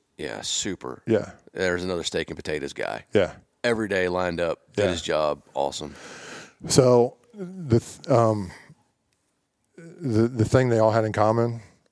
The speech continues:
Speaker 2: was, um, unbelievable competitors. Just really unbelievable competitors.
Speaker 1: Hmm.
Speaker 2: And, um,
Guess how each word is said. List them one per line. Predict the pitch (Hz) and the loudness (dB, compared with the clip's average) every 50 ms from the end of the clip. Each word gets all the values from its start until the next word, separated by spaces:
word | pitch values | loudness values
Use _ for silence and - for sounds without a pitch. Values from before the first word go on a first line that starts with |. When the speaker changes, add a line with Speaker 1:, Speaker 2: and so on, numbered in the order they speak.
| _ _ | _ _
Speaker 2:
was, | - 98 95 95 92 92 92 90 90 90 - - - - - - - _ _ _ _ _ _ _ _ _ _ _ _ _ _ _ _ - | -2 0 2 2 2 2 2 2 0 -2 -4 -6 -8 -8 -10 -14 -20 _ _ _ _ _ _ _ _ _ _ _ _ _ _ _ _ -4
um, | 107 95 95 92 90 87 85 82 85 - _ _ _ _ _ - | 0 2 2 2 2 0 -2 -6 -8 -12 _ _ _ _ _ -4
unbelievable | - 113 98 92 92 92 95 92 85 85 82 | -2 0 2 4 4 4 4 4 2 0 -4
competitors. | - - 80 87 85 82 78 78 78 78 80 - - - - _ _ _ _ _ _ _ _ _ _ _ _ _ _ _ _ _ _ _ - | -6 -6 -4 -4 -4 -4 -4 -8 -10 -12 -14 -16 -18 -20 -20 _ _ _ _ _ _ _ _ _ _ _ _ _ _ _ _ _ _ _ -10
Just | - 92 - - | -10 -10 -10 -10
really | 92 82 80 85 87 82 - - - | -12 -10 -4 -2 -2 -2 -2 -4 -6
unbelievable | - 90 82 78 80 82 78 76 80 82 | -8 -8 -4 -4 -4 -4 -4 -4 -8 -10
competitors. | - - 85 85 82 80 85 90 90 90 - - - _ _ _ _ _ _ _ - | -10 -10 -8 -8 -8 -8 -8 -10 -12 -12 -14 -18 -20 _ _ _ _ _ _ _ -12
Speaker 1:
Hmm. | - 90 71 - _ _ _ _ _ _ - | -10 -10 -10 -12 _ _ _ _ _ _ -2
Speaker 2:
And, | - 98 92 90 90 90 87 87 87 90 87 - - - _ _ - | 0 0 2 2 0 0 -2 -2 -4 -6 -8 -10 -12 -14 _ _ -4
um, | 101 92 87 85 85 82 80 80 80 76 | -2 -2 -2 -2 -4 -4 -6 -8 -12 -14